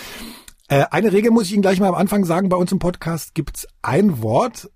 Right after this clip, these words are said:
äh, das wir verboten haben. Es fängt mit D an und hört mit Digitalisierung auf. Das ver-,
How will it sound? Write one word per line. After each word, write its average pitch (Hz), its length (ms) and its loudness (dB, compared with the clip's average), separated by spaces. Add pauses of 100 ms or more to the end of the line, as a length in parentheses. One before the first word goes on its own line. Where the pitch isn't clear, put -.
äh, 143 100 0
das 143 300 -2
wir 147 120 2
verboten 208 380 2
haben. 214 100 2
Es 202 100 0
fängt 196 140 0
mit 120 140 0
D 151 380 2
an 175 260 0
und 196 140 2
hört 165 160 2
mit - 260 0
Digitalisierung 185 720 2
auf. 165 420 -2 (120)
Das 156 160 -2
ver-, 151 160 0